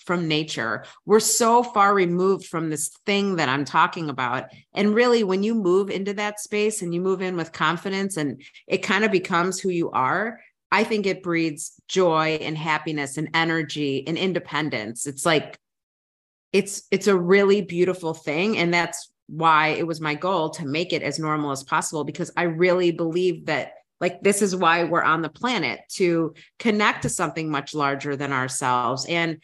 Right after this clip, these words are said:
to make it a part of our everyday lives. It's, it puts you in a different space than just being on your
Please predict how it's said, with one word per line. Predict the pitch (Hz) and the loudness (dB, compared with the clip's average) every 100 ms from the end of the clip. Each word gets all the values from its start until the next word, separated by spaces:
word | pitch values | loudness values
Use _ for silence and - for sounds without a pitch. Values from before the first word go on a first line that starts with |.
| _ - | _ -2
to | 196 | 0
make | 202 226 | 2 2
it | 262 | 2
a | - | 0
part | 185 165 | 0 0
of | 151 | 0
our | 143 | -2
everyday | - 143 151 143 135 | -2 -4 -6 -6 -4
lives. | 135 123 120 127 | -2 -2 -4 -8
It's, | 160 156 - - _ _ _ _ _ - | -10 -12 -14 -16 _ _ _ _ _ -4
it | 190 | -2
puts | - 254 - | 2 0 2
you | 285 | 2
in | 277 | 4
a | 240 | 2
different | 175 180 208 180 147 - _ - | 2 0 2 0 0 -4 _ -16
space | - - - 214 135 127 - - _ - | -10 -6 0 2 2 0 -2 -6 _ 0
than | 165 160 160 | 0 2 -2
just | 175 160 165 - - _ _ _ - | 0 0 0 -2 -6 _ _ _ 4
being | 214 196 | 4 4
on | 185 190 | 2 0
your | 180 175 | -2 -4